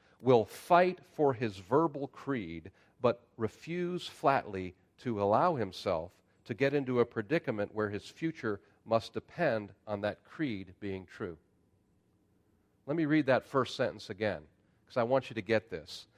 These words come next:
The man of pseudo-faith will fight for his verbal creed. In other words, the things that I say I believe, but refuse flatly to allow himself to get into a predicament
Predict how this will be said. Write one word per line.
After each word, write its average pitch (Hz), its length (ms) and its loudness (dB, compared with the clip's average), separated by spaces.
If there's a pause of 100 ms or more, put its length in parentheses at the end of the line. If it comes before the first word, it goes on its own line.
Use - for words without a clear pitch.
(200)
The 127 80 0
man 165 300 4
of 143 100 2
pseudo-faith 143 920 2
will 117 140 0
fight 185 360 4
for 139 200 -2
his 131 160 2
verbal 131 320 4
creed. 127 320 -2
In 117 80 2
other 127 120 2
words, 123 260 2
the 117 100 -6
things 196 320 -2
that 156 100 4
I 143 100 8
say 196 380 4
I 180 120 10
believe, 160 500 2 (1200)
but 127 220 6
refuse 156 500 0
flatly 180 480 8
to 143 240 4
allow 175 300 10
himself 151 420 4
to 143 60 -2
get 151 180 4
into 139 220 4
a 131 40 6
predicament 131 680 2